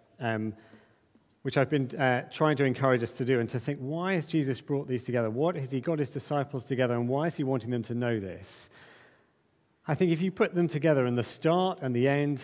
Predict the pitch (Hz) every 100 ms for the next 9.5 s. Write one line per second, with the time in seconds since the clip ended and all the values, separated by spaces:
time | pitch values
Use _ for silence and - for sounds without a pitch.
0 | - 143 131 117 110 - 160 160 165 160
1 | - 131 131 110 107 - 139 127 117 -
2 | - - - 135 127 160 - - 175 190
3 | - - - - _ - 147 147 147 139
4 | 139 147 147 147 139 - 123 120 107 90
5 | 80 80 _ _ _ _ _ _ _ _
6 | _ _ _ - 127 175 202 170 147 143
7 | 143 143 - - 147 147 131 - 160 160
8 | 131 139 123 120 - 160 147 113 104 -
9 | 160 190 190 -